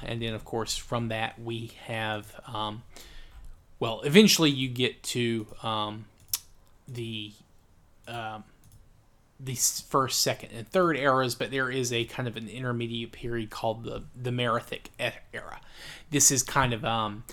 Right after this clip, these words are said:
this is the era of myths, as it, you know, as you could probably tell from the name. So this, at this point, the world is created, um, as we know it. Uh, there is several different, uh,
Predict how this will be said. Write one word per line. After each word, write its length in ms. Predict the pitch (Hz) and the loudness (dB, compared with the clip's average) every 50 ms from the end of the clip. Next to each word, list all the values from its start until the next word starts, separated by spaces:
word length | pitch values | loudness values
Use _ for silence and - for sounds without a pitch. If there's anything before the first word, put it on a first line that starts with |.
| - - - | -14 -2 2
this 160 | - 156 - 175 | 6 6 8 8
is 100 | 165 143 | 6 6
the 140 | 156 117 | 4 6
era 240 | 135 151 143 135 123 | 8 8 10 10 8
of 200 | 110 120 117 113 | 6 4 0 -2
myths, 500 | 120 123 117 110 110 - - - - - - | -2 -2 -2 -4 -4 -6 -6 -6 -8 -8 -6
as 240 | - 123 117 110 110 | -4 -4 -4 -4 -6
it, 100 | 110 - - - - | -10 -12 -12 -14 -12
you 140 | 123 120 110 | -10 -10 -10
know, 60 | 107 - - - - | -10 -12 -14 -12 -8
as 120 | 123 110 | -8 -6
you 40 | 117 | -6
could 100 | 123 110 | -6 -4
probably 220 | - 123 113 110 - | -2 -2 -4 -4 -6
tell 180 | - 127 113 | -6 -6 -6
from 180 | - - 113 110 | -4 -6 -8 -8
the 100 | 110 117 | -8 -8
name. 320 | 120 117 120 - 120 123 - - - - - - - - - | -8 -8 -10 -10 -12 -12 -14 -16 -16 -16 -18 -18 -16 -10 -4
So 480 | - - - 147 135 131 123 123 - - - | 2 4 6 8 8 8 6 4 0 -4 -6
this, 460 | 135 120 135 170 175 156 160 - - | -2 6 8 10 10 10 8 6 2
at 240 | 160 - 139 135 139 | 2 2 2 4 6
this 140 | 175 175 - | 6 6 6
point, 400 | - - - 165 165 156 - - - - - - | 4 4 6 8 8 6 4 0 -6 -10 -4 0
the 100 | 127 123 | 0 2
world 400 | 117 123 131 139 143 135 135 127 | 2 4 6 6 6 6 6 2
is 120 | 117 - | 0 0
created, 680 | - - - 127 117 123 139 156 165 156 165 156 156 147 - - - - - - - - - - | -2 -4 -4 -2 0 4 6 6 6 6 4 2 2 -2 -6 -8 -16 -16 -16 -18 -18 -18 -12 -6
um, 440 | - - 113 113 110 107 104 104 208 - - - - - - - - - - - - - | -2 0 0 2 0 0 -2 -4 -6 -10 -12 -14 -16 -18 -18 -14 -12 -12 -12 -12 -10 -8
as 160 | 127 117 110 | -6 -6 -4
we 140 | 113 123 120 | -4 -4 -2
know 280 | 117 127 151 165 170 165 | 0 4 4 6 6 6
it. 200 | 156 - - - - - - - - - - - - - - - - | 4 2 0 -10 -16 -16 -18 -18 -20 -20 -20 -20 -20 -20 -20 -12 -6
Uh, 340 | - 135 117 117 113 110 107 - - - - - - - | -4 -2 0 0 0 -2 -2 -4 -10 -20 -20 -20 -16 -8
there 260 | 143 131 139 139 135 - 135 | -2 2 2 2 2 2 6
is 540 | 165 175 180 180 165 147 - - - - - - - - - - - - - - - - - - - - - | 8 10 10 10 8 6 4 4 2 0 -4 -8 -18 -20 -20 -20 -20 -20 -20 -20 -20 -20 -20 -18 -18 -12 -8
several 640 | - - - - 180 160 147 143 156 151 151 147 139 | -4 0 2 4 6 6 6 6 4 4 6 4 2
different, 680 | 139 120 143 131 - - - 139 135 123 - - - - - - - - - - - - - | 2 2 2 2 2 0 -2 0 0 0 -2 -4 -8 -10 -12 -20 -20 -20 -20 -20 -18 -10 -6
uh, 260 | 131 117 117 113 110 | -4 -4 -2 -2 -4